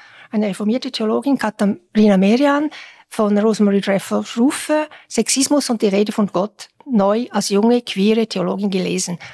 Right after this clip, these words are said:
Und das ist vierzig Jahre alt, das Buch. Und das war für uns auch ein ganz, ganz wichtiges Buch, weil sie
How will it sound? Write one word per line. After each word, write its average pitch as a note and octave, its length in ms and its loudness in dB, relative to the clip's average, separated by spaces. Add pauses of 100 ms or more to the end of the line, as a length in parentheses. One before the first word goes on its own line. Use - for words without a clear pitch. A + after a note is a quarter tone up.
(440)
Und F#3 200 0
das F#3+ 140 -2
ist - 120 -6
vierzig A#3+ 320 -2
Jahre C4 320 0
alt, B3 180 -4
das C4 140 -8
Buch. G3 320 -12
Und G#3 140 -4
das A#3+ 120 -4
war G#3+ 80 0
für A3 160 -6
uns C#4+ 220 -4
auch C#4 300 -2
ein A3+ 200 -2
ganz, D4+ 320 -4
ganz C#4 220 -2
wichtiges C4+ 380 -6
Buch, B3+ 200 -2
weil A#3+ 120 0
sie B3+ 140 -6